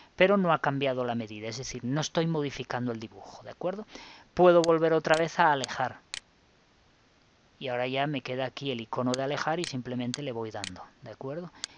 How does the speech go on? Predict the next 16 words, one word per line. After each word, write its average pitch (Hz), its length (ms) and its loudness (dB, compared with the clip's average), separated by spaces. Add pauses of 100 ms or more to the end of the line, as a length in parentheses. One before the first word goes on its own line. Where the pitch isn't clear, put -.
(120)
Y 208 320 -4
me 143 100 -6
aleja, 117 460 -10 (580)
¿vale? 185 260 -8 (1080)
Fijaros 196 480 2
cómo, 202 480 4 (540)
eh, 127 840 -4
perdón, 113 380 -12
escape, 151 480 -10
fijaros 165 460 -8
cómo 175 480 -2
yo 156 300 -6
si 165 200 -2
ahora 160 340 2
encuadro 151 560 0
esto, 151 380 -6